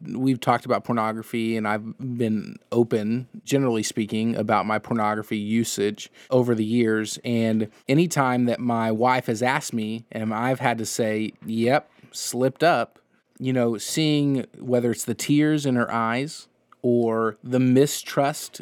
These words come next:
that appropriately goes on for days or weeks or whatever,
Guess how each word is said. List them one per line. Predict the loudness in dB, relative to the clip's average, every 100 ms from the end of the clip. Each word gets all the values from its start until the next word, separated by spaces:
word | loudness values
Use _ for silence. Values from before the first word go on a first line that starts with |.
| -14
that | -4 -2 -2
appropriately | -4 0 0 2 0 0 -2
goes | 0 0 0
on | -2 -2 -2
for | -4 -4
days | -2 0 0 0
or | 0
weeks | 0 0 -2 -2
or | -2
whatever, | 2 2 2 0 -2 -4